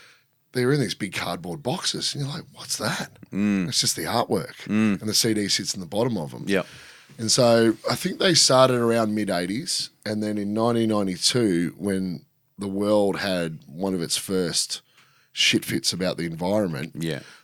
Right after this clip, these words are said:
Speaker 1: they went, "This is a waste
Speaker 2: Yeah.
Speaker 1: of cardboard and paper. We gotta get rid of 'em." So they just stopped.
Speaker 2: Mm.
Speaker 1: Stopped manufacturing.
Speaker 2: Yeah.
Speaker 1: And
Speaker 2: Repackaged everything and
Speaker 1: just went just straight jewel case, just
Speaker 2: Yeah,
Speaker 1: straight
Speaker 2: yeah.
Speaker 1: plastic.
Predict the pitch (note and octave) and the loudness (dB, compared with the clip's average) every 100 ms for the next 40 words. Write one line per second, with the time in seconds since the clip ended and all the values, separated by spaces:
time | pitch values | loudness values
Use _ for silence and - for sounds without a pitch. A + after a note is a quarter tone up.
0 | - G2+ G2+ F2+ C#2+ G2+ G#2+ G2+ F2+ E2+ | -8 -6 -6 -8 -6 -4 -2 -2 -4 -4
1 | D#2+ D#2 - - - - D2 D2 C#2+ - | -4 -2 -2 -4 -10 -10 -6 -6 -6 -12
2 | F#2 - G2 F2 D#2+ D#2 C#2+ C#2+ - D#2 | -6 -2 -2 -2 -4 -6 -8 -10 -8 -8
3 | D#2 D#2 _ - - _ _ _ _ - | -10 -16 _ -20 -20 _ _ _ _ -12
4 | G#2+ F#2 E2+ B1+ E2+ D#2+ C#2+ B1 - F2+ | -6 -4 -4 -4 -4 -6 -8 -10 -8 -8
5 | D#2+ E2 - - - - - _ A2+ C3+ | -6 -2 -2 -2 -8 -12 -18 _ 2 2
6 | B2+ _ - - A#2+ F2 E2 D2 C2 - | 0 _ -8 -2 -2 -2 -8 -8 -10 -8
7 | D#2+ C2+ - F#2+ E2+ - _ _ - - | -10 -10 -4 -4 -4 -8 _ _ -20 -8
8 | G#2+ G#2 G2+ G2 - - - G2 F#2+ - | -2 0 0 -2 -4 -10 -4 -2 0 0
9 | F#2 F#2+ E2 F2+ F#2 G2 G2+ F2+ D#2+ D3+ | -2 -4 -4 -4 -2 -4 -4 -4 0 2
10 | C#3 B2 B2 - A2+ - A2+ F#2+ - G2+ | 2 2 0 0 0 2 2 -2 -2 -4
11 | F#2+ B1 - E2 E2+ E2 D#2+ E2 E2 E2 | -4 -6 -6 -2 0 2 0 0 -2 -4
12 | - | -8